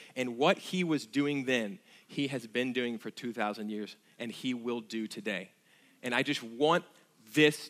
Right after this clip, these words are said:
to encourage you to blow by prayer and, uh, begging and beseeching God, uh, to blow on the embers of, of, of revival.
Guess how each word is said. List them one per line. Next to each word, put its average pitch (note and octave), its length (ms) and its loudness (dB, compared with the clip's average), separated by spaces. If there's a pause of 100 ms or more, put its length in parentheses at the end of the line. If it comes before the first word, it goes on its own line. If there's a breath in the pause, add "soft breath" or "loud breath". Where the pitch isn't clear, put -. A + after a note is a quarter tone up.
to D3+ 180 0
encourage D#3+ 800 2
you F#3 240 2 (380 loud breath)
to D3 200 -4
blow D3+ 960 2 (100)
by C3 200 4
prayer C#3 600 0 (600 soft breath)
and, A#2 380 0
uh, G#2+ 320 -2 (800)
begging D#3 420 4
and C#3 100 0
beseeching C3 500 -2
God, A#2 320 -2 (880)
uh, B2 220 2 (480)
to - 180 -6
blow C3 460 2
on C3 160 -2
the C3 160 -2
embers A2+ 480 -4 (500 soft breath)
of, A2+ 360 0
of, A2+ 280 0
of A#2 280 -4
revival. G#2+ 640 -2